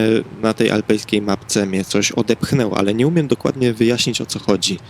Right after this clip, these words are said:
E, bo krajobrazy na tej mapce są piękne i w ogóle, ale chyba mi się nie podoba ta infrastruktura, która tam jest. Ja wiem, że to jest jak w rzeczywistości, że ta-, takie nowoczesne budownictwo i w ogóle,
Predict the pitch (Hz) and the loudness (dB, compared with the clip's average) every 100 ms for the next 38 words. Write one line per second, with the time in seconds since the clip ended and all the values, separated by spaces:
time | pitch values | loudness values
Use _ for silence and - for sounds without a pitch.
0 | - - - - - - - - - - | -20 -20 -20 -20 -20 -20 -20 -20 -20 -20
1 | - - 107 - 107 113 - 113 127 139 | -20 -12 -4 2 2 2 0 2 2 2
2 | 165 151 127 - 113 117 - - 101 - | 0 2 0 0 -2 -2 -2 -2 -4 -2
3 | 123 98 - 101 98 101 104 120 - - | 0 0 0 0 0 0 2 0 -4 -20
4 | - - - - - - - 104 107 156 | -20 -20 -20 -20 -20 -16 -2 0 2 2
5 | 160 147 - 135 127 127 135 139 131 127 | 0 0 0 0 0 0 2 2 2 0
6 | 123 - - - - - - - - - | -4 -14 -20 -20 -20 -20 -20 -20 -20 -20
7 | - - - - - - - - - - | -20 -20 -20 -20 -20 -20 -20 -20 -16 -2
8 | 117 - 135 131 - 123 - - 135 - | -2 -2 -4 -4 -2 -2 -2 0 -2 2
9 | 151 101 76 - 95 92 95 95 - - | 0 0 -4 -4 -4 -4 -6 -8 -8 -6
10 | 113 107 160 151 - 104 123 - - - | -2 2 2 0 0 0 0 -2 -4 -8
11 | - - 104 117 113 110 107 - 131 - | -20 -4 -2 0 0 0 -2 -2 -2 -2
12 | - 98 101 98 - 107 101 107 117 117 | -2 -2 -2 -2 -2 0 0 0 0 0
13 | 107 110 104 110 113 - 104 98 104 110 | 2 2 2 0 -4 -2 0 2 2 2
14 | 101 | 0